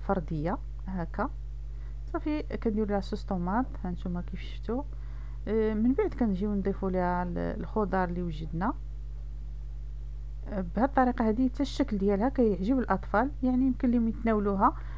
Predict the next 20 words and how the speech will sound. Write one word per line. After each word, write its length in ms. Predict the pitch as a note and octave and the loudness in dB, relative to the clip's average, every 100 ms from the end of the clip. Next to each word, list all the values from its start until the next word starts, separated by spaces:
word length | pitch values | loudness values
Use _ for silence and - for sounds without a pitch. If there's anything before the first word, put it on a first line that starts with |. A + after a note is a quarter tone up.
| - - | -6 -4
بلا 120 | F4+ | -2
ما 100 | G4 | 0
يسولوا 540 | - C4 A3+ A3 A3+ | 0 2 4 4 4
انها 260 | G#3 G#3 G3 | 2 4 2
باش 260 | F#3+ G#3+ | 2 0
عامره. 420 | F3 F3+ F3 F3+ C#4 - - - | 2 2 6 4 4 -2 -8 2
صافي، 260 | C4 C#4 | 4 6
من 160 | C#4 C4 | 8 8
بعد 160 | C4 | 8
ما 100 | A#3 | 6
كندخلها 560 | C4 B3+ A3+ - G#3 A3 | 6 6 4 2 6 6
للفرن 380 | G#3 - A3 C#4+ - - - - - - | 6 4 4 4 -2 -6 -6 -6 -6 0
كنخرجها 720 | C#4 B3 B3 A3 F#3+ F3 A3 E4 - - - - - | 2 4 2 2 2 4 4 2 -2 -8 -8 -8 -6
وكنضيف 420 | G#3 C4 A#3 A3+ | 0 4 4 4
ليها، 420 | A3 G#3+ G3+ B3 - - - | 2 4 6 6 4 -6 -2
آه، 380 | G3+ G3+ G3+ - C#4+ C4+ | 2 4 2 -2 -4 -2
من 220 | G3 G3+ | 2 4
بعد 200 | D4 C4+ - - | 4 4 0 -4
الفرماج 460 | G3+ G#3 G3+ G3+ G#3 | -2 0 0 -2 -2
الاحمر. 400 | F3+ - E3 | -4 -4 -4